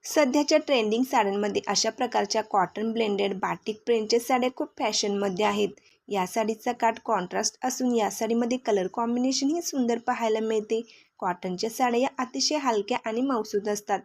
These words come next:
त्यामुळे कोणत्याही वयोगटातील स्त्रिया या साड्या इझिली कॅरी करू शकतात. या साडीची किंमत सातशे पन्नास रुपये आहे. सध्या टिश्यू सिल्क साड्याही खूप फॅशनमध्ये आहेत. टिश्यू सिल्क ही एक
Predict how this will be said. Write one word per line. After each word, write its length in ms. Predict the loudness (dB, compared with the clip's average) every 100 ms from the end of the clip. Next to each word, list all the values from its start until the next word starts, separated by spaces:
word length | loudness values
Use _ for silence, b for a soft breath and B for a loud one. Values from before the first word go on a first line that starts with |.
| B B
त्यामुळे 460 | 4 6 6 4 2
कोणत्याही 460 | 2 0 2 0
वयोगटातील 640 | 2 4 4 2 -2 -2 -4
स्त्रिया 360 | -4 0 2
या 180 | 2 2
साड्या 340 | 2 2 2 0 -2
इझिली 340 | -2 -2 -4
कॅरी 280 | 0 0 0
करू 280 | 0 -2 0
शकतात. 520 | 0 -2 -2 -2 -2 -2
या 180 | -6 -6
साडीची 420 | -4 -2 -2 -6 -4
किंमत 300 | -2 -2 0
सातशे 380 | -2 0 -2 -4
पन्नास 480 | -2 -2 -2 -4
रुपये 240 | -6 -4 -2
आहे. 240 | 0 -2 -4 b b b
सध्या 420 | -10 -2 -2 0 -2
टिश्यू 340 | 0 -2 0
सिल्क 300 | 0 -2 -2
साड्याही 360 | 2 2 4 0
खूप 200 | -4 -8
फॅशनमध्ये 640 | -6 -4 -2 -2 -2 -2 0
आहेत. 320 | 0 0 -4 -4 _ -8
टिश्यू 260 | -4 0
सिल्क 360 | 0 0 -2 -2
ही 260 | -2 -2 -2
एक 140 | -4